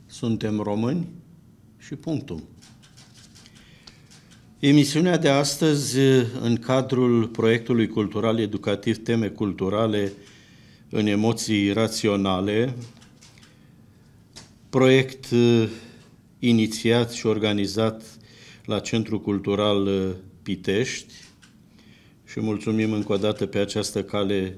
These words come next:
tuturor celor care își aduc, eh,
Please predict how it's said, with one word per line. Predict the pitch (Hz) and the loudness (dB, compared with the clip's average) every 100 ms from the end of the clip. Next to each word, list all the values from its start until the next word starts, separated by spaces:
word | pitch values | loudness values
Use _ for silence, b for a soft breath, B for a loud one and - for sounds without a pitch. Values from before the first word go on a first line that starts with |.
| - | -16
tuturor | - 104 98 101 98 | -12 -6 -2 -2 -2
celor | - 98 95 | -2 -2 -2
care | 92 98 95 90 92 b b b b b b b b b b b _ - - - | -2 -2 0 -2 -4 b b b b b b b b b b b _ -20 -20 -8
își | 101 95 104 | -6 -2 -2
aduc, | 92 107 107 - | -2 -2 -4 -4
eh, | 104 98 95 | 0 2 0